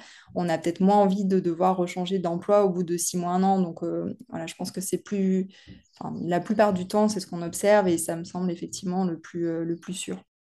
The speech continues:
Et, euh, il y a un point dont je n'ai pas parlé encore, c'est, euh, euh, il y a des territoires qui mettent en place des systèmes de conciergerie ou d'accueil des nouveaux arrivants, qui ont des personnes vraiment dédiées à, à l'installation. Euh, ça se fait souvent à l'échelle du,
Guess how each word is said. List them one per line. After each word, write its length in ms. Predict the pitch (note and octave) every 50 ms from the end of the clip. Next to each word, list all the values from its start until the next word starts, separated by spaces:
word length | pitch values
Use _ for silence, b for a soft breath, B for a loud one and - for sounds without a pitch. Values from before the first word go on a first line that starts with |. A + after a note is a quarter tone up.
| _ _ _ _ _ _ _ _ _ _ _ _ _ _ _ _ _
Et, 220 | - F#3 F#3+ F#3+ F#3
euh, 180 | - G3 F#3 F#3 F#3+
il 80 | -
y 60 | G3
a 80 | F#3 F#3
un 40 | G3+
point 120 | G#3+ B3 B3
dont 100 | B3 A3+
je 100 | G3+ G3+
n'ai 120 | F#3 F3+
pas 140 | - A3+ A3+
parlé 240 | A3+ A3+ G#3+ G#3+ A3
encore, 320 | G#3 G3 A3 B3 C4 B3+
c'est, 240 | - - G#3 F#3 F3
euh, 240 | E3+ E3+ E3+ F3 G3 G#3+ - - -
euh, 140 | F3+ F3+
il 60 | F3+ F3+
y 40 |
a 40 | F3
des 120 | E3 F3+ F#3
territoires 380 | B3+ C4 C4 A3+ A3+ A#3 A#3+
qui 180 | A#3+ - - F#3+
mettent 160 | F#3 F3+ F3+
en 100 | F3 F3
place 220 | F#3+ A3 A3+ A3
des 120 | F#3 E3+ E3+
systèmes 500 | - - - - - A3 A3+ A3+ G#3+ F#3+
de 220 | E3 D#3+ D#3+ D#3+
conciergerie 720 | D#3 - - G#3+ G#3+ - A3 G#3 G3 G3 G3+ G3+ G#3+ A3 G#3+
ou 100 | G#3 F3+
d'accueil 380 | F3 F#3 F#3+ F#3 A#3+ A#3 G#3+
des 80 | G3 F#3
nouveaux 280 | F3+ F3+ F#3 F#3+ F#3
arrivants, 460 | F3+ F3 F3+ F3 E3+ G3 G#3+ D4 - - _ _ _ _ _ _ _ _
qui 80 | -
ont 80 | G#3 A3
des 140 | G#3 E3+ D#3
personnes 360 | E3+ F3 F#3 - A3 A3 G#3+
vraiment 240 | F#3+ F#3+ G3 G#3 G#3
dédiées 460 | F#3 F#3 G#3 G#3 F#3 F#3+ A3 A#3 A#3
à, 440 | G#3+ F3+ D#3+ D#3 D#3+ D#3+ D#3+ - -
à 180 | - F3 E3+
l'installation. 800 | E3 E3+ F3+ - - G3 F#3 F#3 F3 F3+ - - A#3+ B3+ C#4+ B B B B B B B B _ - -
Euh, 160 | E3 E3 E3+
ça 140 | - F3+ F3
se 60 | -
fait 120 | - F#3
souvent 320 | F#3 - G3 F#3 G#3+ A3 G#3+
à 40 | G3
l'échelle 320 | F3+ E3+ - G3 F#3+ F3+
du, 220 | F#3 F#3 F#3 F#3+